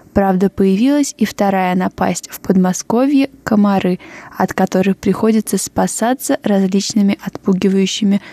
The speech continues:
комаров жидкостями и кремами.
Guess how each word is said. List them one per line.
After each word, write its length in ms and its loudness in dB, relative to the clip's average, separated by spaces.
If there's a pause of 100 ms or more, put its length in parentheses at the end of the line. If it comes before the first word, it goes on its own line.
(140)
комаров 560 2
жидкостями 800 0
и 140 2
кремами. 720 0